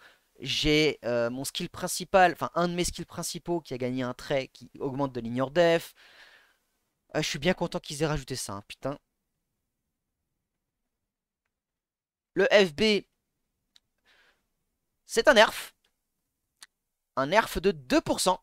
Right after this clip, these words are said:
Triomphe sanglant qui perd ses douze pour cent. Enfin, c'est, c'est marqué juste en dessous. Qui, Triomphe sanglant qui perd ses douze pour cent d'attaque physique, mais un passif en redonne dix. C'est un nerf.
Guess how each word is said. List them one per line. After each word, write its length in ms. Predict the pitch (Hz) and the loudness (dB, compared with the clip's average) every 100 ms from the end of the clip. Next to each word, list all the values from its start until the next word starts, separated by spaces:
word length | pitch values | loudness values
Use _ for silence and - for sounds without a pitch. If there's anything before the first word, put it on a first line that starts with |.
| _ | _
Triomphe 260 | 220 254 | -4 -2
sanglant 360 | - 247 226 240 | 0 0 2 0
qui 160 | - 190 | -2 0
perd 240 | 196 196 | 4 4
ses 220 | - 160 | 2 -4
douze 500 | 147 131 190 320 175 - | -6 -4 0 0 0 -6
pour 160 | 214 | -4
cent. 380 | - 226 208 170 _ _ _ _ _ _ _ _ _ _ _ | -2 2 2 0 _ _ _ _ _ _ _ _ _ _ _
Enfin, 80 | 147 | -4
c'est, 200 | - - | -2 -4
c'est 100 | 262 | 2
marqué 260 | 330 - | 2 4
juste 160 | 359 - | 2 2
en 60 | 320 | -2
dessous. 240 | - 214 - _ _ _ _ _ _ _ _ | -4 -6 -10 _ _ _ _ _ _ _ _
Qui, 240 | 180 147 | -12 -10
Triomphe 300 | - 254 254 | -6 -4 -2
sanglant 320 | 262 240 247 | -2 0 -2
qui 160 | 247 170 | -4 0
perd 180 | 196 190 | 2 4
ses 180 | 175 | 0
douze 320 | 143 123 311 - | -4 -2 -2 -2
pour 220 | 269 - | -6 -4
cent 80 | 247 | -2
d'attaque 240 | 226 220 | 0 -2
physique, 440 | - 185 262 - 302 - - _ _ _ | -6 -4 -4 -2 -4 -6 -20 _ _ _
mais 240 | - 226 302 - | -2 0 0 0
un 100 | 185 | 0
passif 480 | 180 180 277 294 - | 2 0 -2 -4 0
en 140 | 254 | 2
redonne 280 | 302 269 269 | 4 4 2
dix. 440 | 233 254 - - - _ _ _ | 0 0 0 -4 -10 _ _ _
C'est 220 | - 214 | -4 6
un 60 | 285 | 8
nerf. 460 | 269 - - - | 8 4 -6 -12